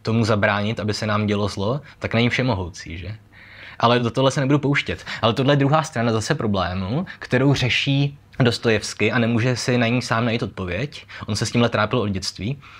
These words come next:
A zároveň to je ta část problému, kterou ty současní konzervativci ignorují. Jo. No, ježiš, třicet tři minut. Co jsem ještě chtěl probrat?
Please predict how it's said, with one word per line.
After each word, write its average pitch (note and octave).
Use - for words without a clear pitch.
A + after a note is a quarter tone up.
A A3
zároveň B2
to B2
je B2
ta C3+
část -
problému, A2
kterou A#2
ty A2+
současní A#2
konzervativci A2
ignorují. G#2
Jo. F#2+
No, A#2+
ježiš, A2
třicet -
tři A2
minut. A2
Co -
jsem B2+
ještě A#2
chtěl A2+
probrat? G#2